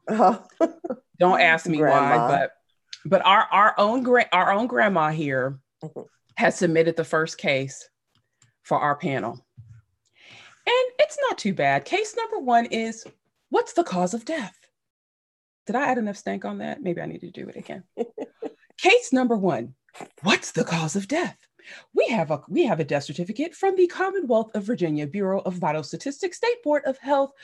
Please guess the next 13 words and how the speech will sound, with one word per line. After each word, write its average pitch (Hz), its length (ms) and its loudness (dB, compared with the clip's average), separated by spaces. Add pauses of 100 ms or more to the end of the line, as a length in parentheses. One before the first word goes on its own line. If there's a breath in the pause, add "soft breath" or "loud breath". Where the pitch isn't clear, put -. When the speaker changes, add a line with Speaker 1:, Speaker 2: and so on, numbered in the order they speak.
(520 loud breath)
Speaker 2:
register 339 420 2
number 160 460 2
seventeen 208 560 0
seventeen, 147 640 -4
issued 240 380 -4
for 196 480 -2 (260)
Alan 180 380 2
Walker, 135 480 -2 (240 soft breath)
a 359 120 4
resident 202 440 0
of 190 220 0
twelve 320 320 -4
twenty-seven, 226 880 -6